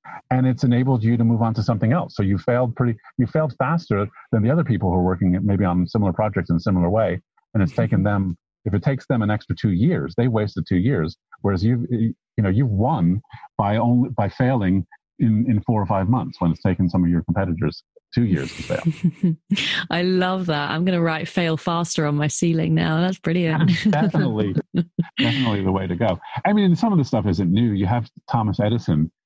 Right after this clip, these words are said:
Speaker 1: who, I don't know, I don't remember the exact quote, but it's something along the lines of, "I didn't, I didn't, I, I didn't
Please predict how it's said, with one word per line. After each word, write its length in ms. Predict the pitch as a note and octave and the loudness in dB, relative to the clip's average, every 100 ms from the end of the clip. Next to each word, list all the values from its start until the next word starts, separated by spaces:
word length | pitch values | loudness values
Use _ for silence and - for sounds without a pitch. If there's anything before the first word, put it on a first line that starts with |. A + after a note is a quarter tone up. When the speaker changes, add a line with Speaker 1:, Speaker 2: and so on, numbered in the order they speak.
| _ _ | _ _
Speaker 1:
who, 380 | B2 G#2+ G2 G2 | 0 2 2 0
I 80 | F#2 | 2
don't 140 | G#2+ F#2 | 2 2
know, 220 | F#2 F#2 | 2 0
I 60 | F#2+ | 0
don't 100 | F2+ | 2
remember 240 | F2 F2+ E2+ | 2 2 2
the 40 | |
exact 280 | E2 G#2 F#2+ | 2 0 -2
quote, 200 | A2+ F2 | -2 -2
but 100 | E2+ | -2
it's 80 | E2+ | -2
something 240 | A#2+ G#2+ | 0 0
along 280 | F#2+ F2 F2+ | 0 2 2
the 60 | F2+ | 0
lines 260 | F2+ E2+ | 0 0
of, 80 | F#2 | 0
"I 100 | F#2+ | 0
didn't, 300 | A2 A2+ G2+ - - - | 0 0 -2 -8 -20 -6
I 120 | A2+ A2 | -2 0
didn't, 400 | B2+ B2 A2+ F2 - - G#2 | 0 0 0 -2 -10 -6 -2
I, 180 | A#2 - | -2 0
I 60 | A2+ | 0
didn't 260 | B2 A#2+ | 2 0